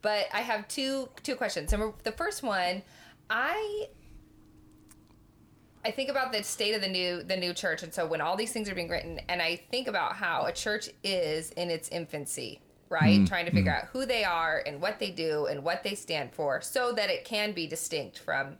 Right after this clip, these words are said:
Speaker 1: the rest.
Speaker 2: Right.
Speaker 1: So my gut instinct on that, not to say that that's right, is, you know, when you're on a plane and you're with your kids and they say, "Cover your own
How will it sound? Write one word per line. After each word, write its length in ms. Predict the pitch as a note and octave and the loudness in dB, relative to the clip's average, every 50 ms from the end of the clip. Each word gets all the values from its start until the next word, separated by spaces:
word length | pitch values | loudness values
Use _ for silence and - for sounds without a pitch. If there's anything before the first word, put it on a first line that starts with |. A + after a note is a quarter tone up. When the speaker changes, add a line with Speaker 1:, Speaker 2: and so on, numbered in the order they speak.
| - - - | -20 -12 -6
Speaker 1:
the 80 | - - | -4 -2
rest. 300 | - G#2+ - - - - - - - - - - | -2 -2 -2 -4 -6 -16 -20 -20 -20 -16 -2 2
Speaker 2:
Right. 280 | - F2+ F2+ - - | 4 4 4 4 0
Speaker 1:
So 340 | - - C4 B3+ A#3 A#3 - - - - - - _ _ - | -2 0 0 0 0 -2 -6 -12 -20 -20 -20 -20 _ _ -6
my 300 | G#3+ G#3 G#3 G3+ G3+ F#3+ - - | -2 0 0 0 -2 -4 -6 -2
gut 260 | - G3+ G3+ A#3+ C4 - G3+ | 0 0 2 2 0 0 -2
instinct 520 | G#3 G3+ G3+ - - - F3+ E3 E3 - | -2 -2 -2 -6 -4 -2 -2 -2 -2 -2
on 180 | E3 D#3 D#3 D3+ | -2 -2 -2 -2
that, 200 | C#3+ C#3+ - - | -2 -2 -2 0
not 200 | F3 E3+ F3+ - | 0 -2 -2 -2
to 80 | G3 F#3 | -4 -2
say 160 | G3+ F3 D#3+ | -2 -2 -2
that 120 | - - - | -2 -2 -2
that's 280 | D#3+ D#3+ D#3+ - - | -2 -2 -2 -4 -10
right, 380 | F3+ E3 E3+ D#3 D3+ D3 - - - | -4 -2 0 2 2 0 -2 -4 -4
is, 260 | - F#3 E3+ F3 - - - - - - | -2 -2 0 -2 -4 -10 -14 -20 -20 -10
you 80 | - G#3+ | -4 -2
know, 140 | A3 A3+ A#3 | 0 2 2
when 100 | B3 B3 | 2 2
you're 140 | B3 A#3 A3 | 2 2 2
on 80 | G#3+ G#3 | 2 0
a 60 | G3 | -2
plane 680 | - - - G3+ F#3+ F#3 F#3 F3+ F#3 F#3+ G3 G3 G#3 - - | -2 -2 0 0 2 2 2 0 0 -2 -6 -8 -10 -8 -6
and 120 | F#3+ F#3 F3+ | -4 -2 -2
you're 100 | D#3+ E3 | -2 -2
with 200 | F#3 F#3+ F#3+ - | -2 -4 -4 -4
your 100 | G3 - | -8 -8
kids 540 | - - A3+ F3+ E3+ E3 D#3+ E3 - - - | -6 -2 0 2 2 2 0 -2 -6 -8 -6
and 160 | - F3 E3+ E3 | -4 -4 -2 0
they 120 | E3+ E3 | -2 -2
say, 380 | E3+ - - E3+ D#3 D3+ - - | 0 0 0 0 0 0 -4 -6
"Cover 260 | - - G3 F#3 G3 | -4 -4 -4 -2 -2
your 300 | F#3+ F#3 F3 E3 - - G3 | -2 0 0 -2 -2 -2 0
own 420 | F#3+ F#3+ F#3+ F#3+ F#3+ F#3+ F#3+ | 0 2 2 0 0 -2 -4